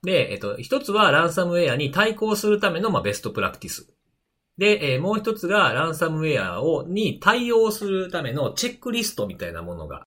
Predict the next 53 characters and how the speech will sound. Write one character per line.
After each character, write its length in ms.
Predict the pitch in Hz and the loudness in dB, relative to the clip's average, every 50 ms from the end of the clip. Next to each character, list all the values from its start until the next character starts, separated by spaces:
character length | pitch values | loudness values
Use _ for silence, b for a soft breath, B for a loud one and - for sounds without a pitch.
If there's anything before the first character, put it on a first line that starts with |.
| _ _ _ _ _ _ _ _ _ _ _ - | _ _ _ _ _ _ _ _ _ _ _ -4
二 120 | 131 135 135 | 0 2 4
部 120 | 139 135 | 4 4
構 180 | 135 175 156 135 | 4 4 4 4
成 160 | - 90 80 | 2 -2 -8
に 100 | 73 73 | -8 -10
分 120 | 82 85 | -10 -10
か 120 | - 90 85 | -8 -8 -8
れ 100 | 82 80 | -8 -8
て 140 | - 85 | -8 -10
い 120 | 80 80 78 | -10 -10 -10
て、 460 | - - 139 135 113 87 - - _ _ _ _ _ _ _ _ - | -4 -2 0 2 2 0 -2 -6 _ _ _ _ _ _ _ _ 2
で、 540 | 190 208 185 131 - - 98 95 92 90 | 4 4 4 4 2 -2 -6 -6 -4 -6
え 40 | 87 | -6
ー、 60 | 90 | -6
こ 80 | - 120 | -8 -6
う 40 | 104 | -2
全 180 | 120 156 - | -2 -2 -2
部 80 | 127 - | -2 -4
こ 100 | 95 92 | -6 -8
う 40 | 85 | -8
僕 180 | 87 87 90 | -8 -8 -8
順 240 | 90 107 127 127 123 | -8 -6 -6 -4 -4
を 120 | 120 117 117 113 | -4 -6 -6 -8
追 20 | - | -10
っ 40 | |
て 80 | - 95 | -12 -12
読 180 | 87 85 87 90 | -10 -10 -10 -8
ん 40 | |
で 100 | 87 98 | -6 -6
い 80 | 110 113 | -6 -6
っ 20 | |
た 120 | - - 92 | -8 -8 -8
ん 40 | 85 | -8
で 40 | |
す 80 | - - | -10 -12
け 80 | 85 87 | -8 -6
ど、 320 | 101 101 95 - - - | -4 -4 -4 -6 -8 -10
あ 80 | - 90 | -12 -10
の、 120 | 85 82 | -10 -4
結 220 | - 170 170 170 196 | 0 0 2 2 2
論 140 | 202 196 196 | 0 2 2
か 80 | 196 190 | 2 2
ら 60 | 180 | 2
言 80 | 175 | 0
う 20 | 170 | 0
と 100 | 165 - | -2 -4
か 160 | - - - | -2 2 4
な 100 | 185 220 | 4 4
り 100 | 165 107 | 4 2
良 80 | 127 135 | 0 0
か 120 | - 101 | 0 0
っ 100 | - - | -2 -2
た 240 | - 78 69 - - | -10 -12 -12 -12 -16